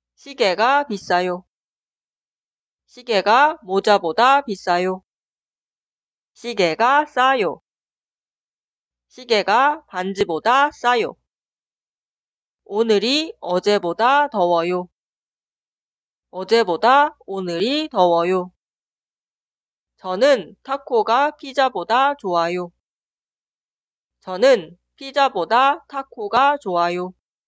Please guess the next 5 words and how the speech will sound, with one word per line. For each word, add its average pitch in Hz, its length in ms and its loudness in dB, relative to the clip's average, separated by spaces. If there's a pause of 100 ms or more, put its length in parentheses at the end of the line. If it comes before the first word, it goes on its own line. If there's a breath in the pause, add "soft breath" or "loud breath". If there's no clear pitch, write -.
(1160)
저는 214 560 0 (100)
수학이 262 840 -2
영어보다 196 840 -2
어려워요. 180 760 -2 (1500)
저는 196 520 -4